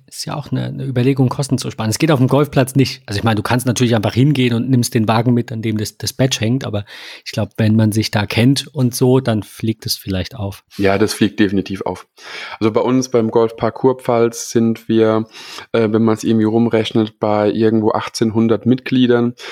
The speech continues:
Speaker 2: und nicht jeder ist logischerweise jeden Tag draußen, aber die Marshals, also die Kontrolleure, es gibt Kontrolleure auf dem Golfplatz, die prüfen,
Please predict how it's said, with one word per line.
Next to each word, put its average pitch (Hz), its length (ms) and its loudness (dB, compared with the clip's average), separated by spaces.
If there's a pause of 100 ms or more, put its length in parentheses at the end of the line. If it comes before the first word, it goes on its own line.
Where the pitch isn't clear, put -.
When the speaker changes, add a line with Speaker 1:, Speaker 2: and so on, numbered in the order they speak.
(180)
Speaker 2:
und 110 200 0
nicht 107 180 -2
jeder 110 300 2
ist - 240 -6 (220)
logischerweise 107 680 0
jeden 107 280 2
Tag 101 300 -4
draußen, 113 420 0
aber 104 120 2
die 101 100 0
Marshals, 123 640 0
also 110 180 -2
die 101 80 -4
Kontrolleure, 110 720 2
es - 120 -2
gibt 117 160 -4
Kontrolleure 113 520 0
auf 135 140 0
dem 123 100 2
Golfplatz, 120 480 0
die 107 120 -6
prüfen, 113 500 0